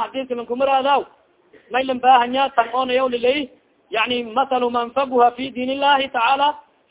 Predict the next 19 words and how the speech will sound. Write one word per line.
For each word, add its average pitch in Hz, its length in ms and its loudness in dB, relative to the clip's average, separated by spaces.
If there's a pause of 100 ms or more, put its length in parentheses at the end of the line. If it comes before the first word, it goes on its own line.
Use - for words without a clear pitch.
(180)
Wa 220 120 2
nafacahu 254 640 0
bima, 240 360 -6 (220)
bima 254 300 -4
bacatani 240 460 -4
Allahu 247 400 4
bihi. 294 300 -2 (440)
Facalima 269 580 0
wa 226 200 0
callama 233 380 2
lan 202 120 -10
baahanyi. 175 360 -4 (840)
Hay. 196 340 -2 (340)
Facalima. 214 480 -2 (200)
Cilmo 233 240 -6
bardi 247 300 0
horta 196 220 -4
wa 220 160 -2
callama. 208 320 -2